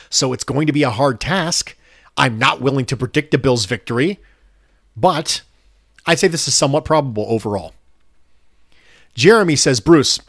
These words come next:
I understand this question may be intellectually or financially dishonest, but it's intended to generate a discussion on the Bills' priorities going forward. Say you're the Bills' G M.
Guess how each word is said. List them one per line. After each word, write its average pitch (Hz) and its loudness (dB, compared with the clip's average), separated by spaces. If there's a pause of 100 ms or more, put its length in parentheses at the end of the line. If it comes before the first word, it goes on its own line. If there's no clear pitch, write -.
I 156 0
understand 208 -2
this 180 -2
question 160 -2
may 156 0
be 165 -2
intellectually 143 -4
or 123 -4
financially 131 -4
dishonest, 113 -4 (360)
but 135 2
it's 135 -6
intended 160 -2
to 156 -10
generate 139 2
a 135 0
discussion 117 -6 (300)
on 123 -6
the 107 -6
Bills' 139 0
priorities 127 0
going 110 -6
forward. 107 -6 (720)
Say - 2
you're 220 2
the 180 -2
Bills' 180 6
G 147 2
M. 85 -4